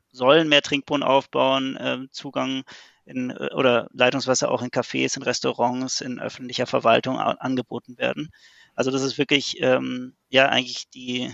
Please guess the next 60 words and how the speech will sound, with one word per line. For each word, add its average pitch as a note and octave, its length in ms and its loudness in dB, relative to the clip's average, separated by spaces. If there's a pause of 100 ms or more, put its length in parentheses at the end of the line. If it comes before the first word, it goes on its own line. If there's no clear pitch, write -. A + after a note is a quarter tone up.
Unterstützung D3+ 560 4
unserer C3 240 4
langjährigen B2 500 4
Arbeit B2+ 400 0
schon. E3 320 -6 (560)
In C3+ 160 -2
Berlin C#3 380 0
ist E3+ 120 -2
es D#3+ 160 -4
so, D#3+ 380 0 (120)
dass, - 540 0 (120)
ähm, C3 380 -6
jetzt C3+ 160 -6
schon C#3+ 100 -4
über C3+ 200 0
hundertsiebzig C#3 640 2
Trinkbrunnen G3 760 -6
da D#3+ 240 4
sind F3+ 120 -2
und D3+ 100 -4
das D3+ 120 -4
war D#3 80 4
auch D3 80 2
der D3 140 0
Start D3+ 300 4
unseres D3 260 -2
Vereins. D#3+ 640 0 (420)
Äh, C#3+ 160 2
ich, C#3+ 100 0
du - 140 -10
kannst E3+ 160 4
ja E3+ 80 4
mal C#3 100 6
raten, C#3+ 380 6
ich C3+ 80 2
weiß D3 120 6
nicht, D3+ 80 -2
ob C3+ 60 -6
du's - 180 -4
weißt, F3 380 4
wie D3 100 -4
viel, D3+ 160 0
äh, C#3+ 420 4
Trinkbrunnen D#3+ 500 -2
in C#3+ 40 -4
Berlin D3+ 380 0
war, D3+ 320 4
ga-, D3+ 320 0
wie C#3+ 140 -8
viel D3 100 -8
Trinkbrunnen D#3 460 -6
es C#3+ 120 -4
in C#3+ 100 -8
Berlin C#3+ 280 -4
gab, D#3 320 4
als C#3+ 340 0
wir C#3+ 140 0
zweitausendzehn C#3 560 -2
angefangen D#3 460 -6
haben. B2 260 -8